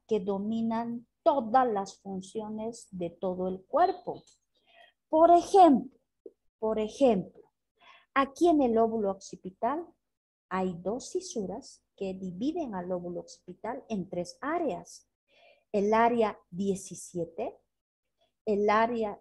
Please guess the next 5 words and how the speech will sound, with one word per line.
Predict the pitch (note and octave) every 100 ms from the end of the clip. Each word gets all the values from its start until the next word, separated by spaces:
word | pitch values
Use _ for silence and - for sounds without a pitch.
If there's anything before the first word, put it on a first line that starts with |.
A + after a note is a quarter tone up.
| _
dieciocho | G3 F3+ F3 - E3+ F3+ F#3+ A#3+ A#3 - B3 D4+ -
y | F#3 E3+
el | - -
área | G3+ G3+ G3 G3+ G#3+ A#3 -
diecinueve, | F#3 F3+ E3+ - A3 A#3+ C4+ A4 A3